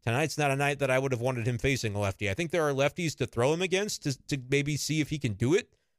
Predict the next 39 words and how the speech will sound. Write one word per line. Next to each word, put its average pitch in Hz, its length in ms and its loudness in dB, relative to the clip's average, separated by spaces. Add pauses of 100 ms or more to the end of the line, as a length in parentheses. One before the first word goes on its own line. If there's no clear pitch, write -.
(240)
Uh, 123 220 0
like, 117 180 0
Mad 135 260 0
Bum 175 240 2
would 165 120 0
have 139 80 -2
been 151 300 0
a, 135 80 -4
a 139 40 -2
nice 139 260 0
option 143 380 0
there 170 220 0
that 180 180 0
day. 180 240 2
He 151 220 0
ended 139 160 2
up 123 80 2
hitting 135 180 0
a 113 60 -2
grand 120 320 0
slam 120 260 0
later 113 260 0
on 110 140 0
in 98 60 -4
that 165 180 0
game. 101 240 -2 (800)
But 214 120 -2
there 285 120 2
are 214 120 6
opportunities 139 640 0
to 120 80 -6
do 107 200 0
it. - 160 2
I 165 80 0
just 180 220 -2
think 196 180 0
it's - 260 -2 (920)
a 147 80 0
day-to-day 170 540 2